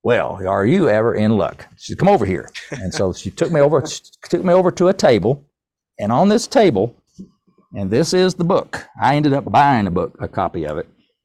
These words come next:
It's called the Rand McNally, this nineteen ninety Commercial Atlas and Marketing Guide. Inside this big, thick book, it weighs about twelve pounds,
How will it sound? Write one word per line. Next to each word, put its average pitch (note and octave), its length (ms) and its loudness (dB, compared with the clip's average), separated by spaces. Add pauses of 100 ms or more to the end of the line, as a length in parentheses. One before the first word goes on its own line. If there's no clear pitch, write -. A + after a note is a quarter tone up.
(480)
It's G#2 220 -8
called B2+ 300 2
the F#2+ 80 0
Rand G#3 320 2
McNally, A2+ 640 -2 (260)
this G2 160 -8
nineteen B2 500 -2
ninety F2+ 280 -2
Commercial F3+ 640 0
Atlas C3+ 460 -2 (120)
and E2 180 -4
Marketing B2 440 0
Guide. E2 420 -4 (600)
Inside E3+ 540 0
this D#3 180 0
big, E3 320 -2
thick E3 220 -2
book, B2 140 -2
it G2+ 60 -4
weighs D3 200 0
about C3+ 240 2
twelve C#3+ 320 0
pounds, F#2 500 -2